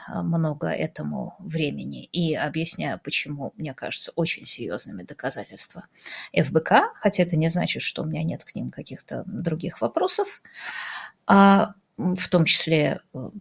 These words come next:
там, зачем они стали приплетать Ходорковского. А, и кроме того, напоминаю, что у нас есть, э, стрим про Первую мировую войну, который я вам всячески, всячески рекомендую.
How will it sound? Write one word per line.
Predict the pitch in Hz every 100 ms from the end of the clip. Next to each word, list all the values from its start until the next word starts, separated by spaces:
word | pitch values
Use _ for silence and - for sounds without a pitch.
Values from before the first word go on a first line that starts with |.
| -
там, | - - -
зачем | - 170 - 143
они | 139
стали | - - -
приплетать | - - - - -
Ходорковского. | - - - - - - 277 403 _ _ _ - - - - - - - - _ _
А, | 185 180 - - _ _ _
и | 208 202 196 190 180 180 - - - - _ _ _ _ _ _ _ _ _ _ _ -
кроме | 214 185
того, | 170 156 160
напоминаю, | 156 - 160 165 107
что | - -
у |
нас | - 123 -
есть, | 143 - - - 143
э, | 139
стрим | - - 170 156 139 135
про | 151 131
Первую | - - - 101
мировую | 147 131 135 151
войну, | 156 208 359
который | 262 233 208 185
я | 170
вам | 180 -
всячески, | - - 87 - - 90
всячески | - - - - - - -
рекомендую. | - - - 214 214 - 349 403